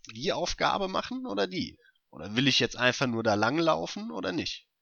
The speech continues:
Oder was will ich jetzt machen? Ja, das heißt, du kannst als Entwickler die Reihenfolge nicht bestimmen. Und das noch viel fatalere finde ich, du kannst die Länge nicht bestimmen.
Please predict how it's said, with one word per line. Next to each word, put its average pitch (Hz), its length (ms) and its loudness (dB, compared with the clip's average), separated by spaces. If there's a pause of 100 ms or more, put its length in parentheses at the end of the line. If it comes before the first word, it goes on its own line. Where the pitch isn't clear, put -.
(300)
Oder 113 200 4
was - 220 4
will 131 120 4
ich 123 140 4
jetzt - 180 -4
machen? 87 340 -6
Ja, 92 160 0
das - 160 -2
heißt, 123 380 0
du 113 80 -10
kannst 117 400 -2 (600)
als 104 180 0
Entwickler - 580 -4 (460)
die 90 80 -14
Reihenfolge 104 760 0
nicht 151 240 -4
bestimmen. 175 420 -6 (1300)
Und 254 340 2
das - 140 2
noch 123 160 2
viel 175 300 -2
fatalere 147 800 0
finde 107 320 -4
ich, - 80 -2
du 113 100 -10
kannst - 440 0
die 95 80 -8
Länge 147 420 0
nicht 90 260 -4
bestimmen. 85 400 -8